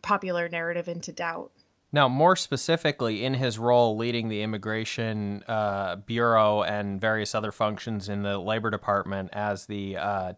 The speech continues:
Speaker 2: d-, uh, Assistant Labor Secretary, as we talked about last week at some length, uh, with the Red Arc or the Soviet Arc and the deportations of Russian-born anarchists and communists from the United States, or the most famous one, I should say,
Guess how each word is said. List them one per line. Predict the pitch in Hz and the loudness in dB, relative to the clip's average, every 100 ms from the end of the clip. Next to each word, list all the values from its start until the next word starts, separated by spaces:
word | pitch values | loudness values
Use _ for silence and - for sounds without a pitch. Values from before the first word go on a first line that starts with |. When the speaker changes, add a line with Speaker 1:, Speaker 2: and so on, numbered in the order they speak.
| _ | _
Speaker 2:
d-, | - - - _ | -18 -16 -20 _
uh, | 107 98 95 - | -8 -6 -6 -10
Assistant | - 127 - 101 | -6 -6 -6 -2
Labor | 113 120 117 | -2 -2 -2
Secretary, | 104 95 104 - 95 95 95 - _ | -4 -6 -8 -6 -6 -6 -10 -16 _
as | 135 147 | 2 2
we | 143 120 - | 2 0 -4
talked | - 170 208 | 4 6 6
about | 135 123 107 | 6 6 8
last | 117 110 - | 6 4 2
week | 143 170 | -2 0
at | 123 - | 0 0
some | 131 117 | 2 2
length, | 110 151 131 - - | 4 4 4 -2 -2
uh, | 120 113 107 | 2 4 4
with | 101 113 107 - | 2 -2 -2 -6
the | 120 113 113 104 | -6 -2 -2 -2
Red | 98 117 113 | 2 4 6
Arc | 117 127 - | 8 8 6
or | 104 104 | -2 -2
the | 101 | -2
Soviet | - 113 107 101 | 0 0 0 -2
Arc | 110 120 104 - | 6 6 6 2
and | 110 | -4
the | 107 | -4
deportations | 110 - 110 - 107 - 104 | -4 -2 -4 -2 -6 -6 -6
of | 101 | 0
Russian-born | 107 101 113 107 107 101 | 2 2 -2 -2 0 0
anarchists | 107 110 110 - 101 - | 0 0 0 -2 -6 -6
and | 101 | -8
communists | 98 107 107 104 98 - - - _ | -2 0 0 -2 -4 -6 -18 -20 _
from | 113 110 | -4 -2
the | |
United | 104 104 101 95 | 0 2 0 -2
States, | - 113 104 98 | -4 0 0 -2
or | - 98 98 | -6 -4 -4
the | 95 | -4
most | 101 92 - | -4 -4 -2
famous | 117 117 107 - | 2 2 0 -4
one, | 95 | -4
I | 95 | -4
should | - 92 | -8 -8
say, | 104 92 | -6 -6